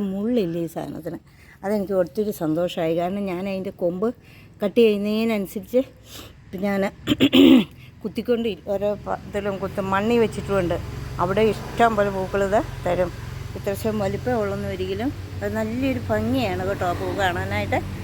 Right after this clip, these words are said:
അപ്പം നമുക്ക് ഇവർക്കൊക്കെ പിന്നെ ഇച്ചിരിച്ച് ബൂസ്റ്റ് അങ്ങ് കൊടുത്താൽ ഈ വർഷകാലമല്ലേ, അതിൻ്റെ ചുവട്ടിലൊക്കെ നന്നായിട്ടൊക്കെ ഇച്ചിരിച്ച്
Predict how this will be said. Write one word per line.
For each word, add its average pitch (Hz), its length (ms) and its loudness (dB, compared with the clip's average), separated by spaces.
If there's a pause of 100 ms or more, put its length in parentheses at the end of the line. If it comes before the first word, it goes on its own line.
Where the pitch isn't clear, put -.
(300)
അപ്പം 214 240 -2
നമുക്ക് 202 260 2 (480)
ഇവർക്കൊക്കെ 214 460 2 (1040)
പിന്നെ 180 300 2 (100)
ഇച്ചിരിച്ച് 220 380 -2 (400)
ബൂസ്റ്റ് 226 320 2
അങ്ങ് 208 200 2
കൊടുത്താൽ 185 340 2 (180)
ഈ 185 40 -2 (180)
വർഷകാലമല്ലേ, 196 680 2 (500)
അതിൻ്റെ 190 240 -4
ചുവട്ടിലൊക്കെ 190 540 2
നന്നായിട്ടൊക്കെ 180 520 -2
ഇച്ചിരിച്ച് 180 320 -4